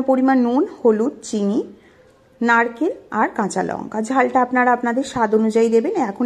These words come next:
এটার আমি একটা পেস্ট তৈরি করে নেব। আর এদিকে আমি আলুটাকে সেদ্ধ হওয়ার জন্য গরম জল হতে দিয়েছি। জলটা গরমও হয়ে এসেছে। এখন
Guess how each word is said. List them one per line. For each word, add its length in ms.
এটার 240
আমি 100
একটা 140
পেস্ট 240
তৈরি 280
করে 260
নেব। 140
আর 80
এদিকে 260
আমি 120
আলুটাকে 320
সেদ্ধ 180
হওয়ার 280
জন্য 180
গরম 200
জল 240
হতে 160
দিয়েছি। 340
জলটা 300
গরমও 360
হয়ে 220
এসেছে। 280
এখন 140